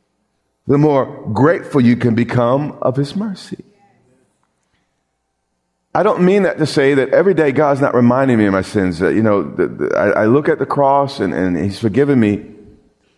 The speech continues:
But if we forget the enormity of sin and how much an affront it is to a holy God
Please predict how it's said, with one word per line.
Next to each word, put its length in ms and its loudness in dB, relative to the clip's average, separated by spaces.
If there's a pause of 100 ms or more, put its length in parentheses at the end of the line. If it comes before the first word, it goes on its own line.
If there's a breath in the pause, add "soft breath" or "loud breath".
(600)
But 540 -2
if 160 0
we 180 4
forget 580 0
the 120 2
enormity 680 2
of 140 -14
sin 460 -14 (1080)
and 140 2
how 500 0
much 320 0
an 80 2
affront 720 -4
it 220 -4
is 440 -2
to 160 -14
a 40 -10
holy 260 -8
God 420 -14